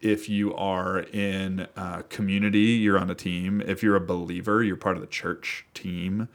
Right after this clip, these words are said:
right? We're all on different teams, whether it be at work or, uh, in our, in our own families, in our household. And so really doubling down on having the passion and perseverance to keep working and improving,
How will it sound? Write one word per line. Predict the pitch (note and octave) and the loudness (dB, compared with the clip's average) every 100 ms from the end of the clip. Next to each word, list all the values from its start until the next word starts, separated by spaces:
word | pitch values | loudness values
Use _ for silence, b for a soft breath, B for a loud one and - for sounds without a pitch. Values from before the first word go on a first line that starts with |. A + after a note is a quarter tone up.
| B B B | B B B
right? | - F#2+ G2 | 2 6 6
We're | G2 G2 | 6 6
all | E2+ F#2 G2+ | 6 8 6
on | - F#2 F#2+ F#2+ F#2+ | 6 2 0 0 0
different | G2 - - | -2 -4 -8
teams, | - F#2 F#2+ G2+ | -4 0 0 0
whether | F#2+ F#2 | 0 0
it | D2+ | 0
be | F#2 F2 | 0 0
at | D2 | 0
work | F2+ G2 - - | 0 0 -4 -6
or, | F2 F2 E2+ - | -2 -2 -2 -6
uh, | F#2 F2 - | -6 -6 -6
in | F#2+ F2 | -8 -6
our, | E2+ F2 - | -6 -8 -6
in | G2+ | -4
our | F#2 | -2
own | F#2 F2+ | -4 -6
families, | F#2 F2+ G#2 G#2 | -6 -2 -2 -2
in | F#2+ | -4
our | F2+ | -4
household. | F#2 F#2 - A#2+ - - B B B | -4 -4 0 0 0 -6 B B B
And | G#2 G2+ | -2 2
so | G#2+ G2 F#2+ - | 2 2 2 0
really | G2+ A2 | 4 4
doubling | G2+ G2 G2 G2 F#2 | 4 0 0 -2 -2
down | F#2 F#2+ F#2+ | -2 -2 -2
on | F2+ | -4
having | F#2 A2+ A2 A#2 | -4 0 0 2
the | G#2+ | 0
passion | G2+ G2 G2+ G#2+ | 2 0 2 0
and | G2 | 0
perseverance | G2 G2 F#2 F#2+ F2 F2+ G2+ - - B B B | 0 0 -2 -2 -2 -4 -6 -8 -10 B B B
to | A#2 | -6
keep | - G#2 - | -2 -4 -2
working | F2+ F2+ F#2+ | -4 -4 -4
and | F2 | -4
improving, | E2+ F#2 G2 D#2 E2+ F#2 | -4 -2 -2 -2 -8 -10